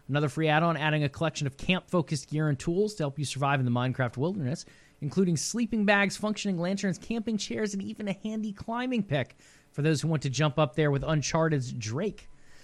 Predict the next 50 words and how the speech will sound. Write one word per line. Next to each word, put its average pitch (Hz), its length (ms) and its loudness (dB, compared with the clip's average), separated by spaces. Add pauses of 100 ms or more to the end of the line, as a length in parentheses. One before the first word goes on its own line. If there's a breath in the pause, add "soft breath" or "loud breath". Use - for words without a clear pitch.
(160 soft breath)
Uh, 139 260 4
we 165 80 4
have 214 120 6
a - 20 -6
bunch 226 200 2
of 214 80 -4
other 208 140 0
stuff 170 180 -4
too, 139 200 -2
guys. 101 260 -2
We 120 60 0
have 113 100 -2
Spark 175 340 -2
Pets, 170 280 2
more 131 160 0
T - 180 -4
N 120 80 0
T, 196 320 0 (120)
all 208 220 8
the 165 120 2
wool, 170 440 2
Deco 170 480 0
Craft 160 440 -4
in 156 100 -6
Minecraft, 147 460 -2
and 135 120 -6
so 151 200 -2
much 151 260 0
more. 170 240 0
If - 380 -16
you 147 80 0
guys 151 160 4
wanna 143 120 2
check 170 240 0
out 147 140 0
those 131 160 2
add-ons, 160 480 0
they 143 160 0
are 143 100 0
now 147 360 2
available, 165 500 0
and 123 300 2
most 190 220 2
of 151 60 -2
those 135 160 0
I 131 60 2
just 120 220 -4
listed 131 320 -4
are 131 160 0
free 233 500 -2